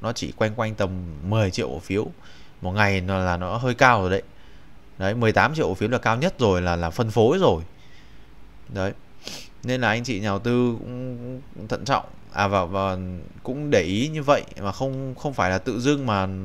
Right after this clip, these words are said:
cái volume bây giờ nó đạt lên một cái ngưỡng tầm cao mới đâu. Là do năm ngoái á,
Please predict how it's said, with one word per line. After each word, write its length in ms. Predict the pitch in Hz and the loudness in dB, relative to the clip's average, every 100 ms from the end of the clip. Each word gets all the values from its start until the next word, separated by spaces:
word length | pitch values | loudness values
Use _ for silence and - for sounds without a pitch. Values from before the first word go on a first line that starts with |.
| 92 95 | -10 -6
cái 80 | 123 | -2
volume 340 | 135 139 131 | 2 4 4
bây 120 | 127 | 2
giờ 180 | 113 101 | 4 4
nó 120 | 107 | 2
đạt 280 | 127 123 104 - 95 - | 0 2 2 0 -8 -2
lên 300 | 123 127 110 | 2 2 0
một 60 | |
cái 100 | 104 | -4
ngưỡng 220 | 123 123 143 | -4 -6 -2
tầm 200 | 110 95 | -2 2
cao 160 | 104 | 2
mới 280 | 104 95 123 | 2 0 -2
đâu. 100 | 139 - - - - - | -4 -8 -16 -16 -18 -8
Là 220 | 101 98 | 0 2
do 200 | 95 117 | 4 2
năm 380 | 117 117 117 113 | 2 0 -2 -4
ngoái 400 | 110 98 98 160 | 0 0 2 0
á, 120 | 175 | -4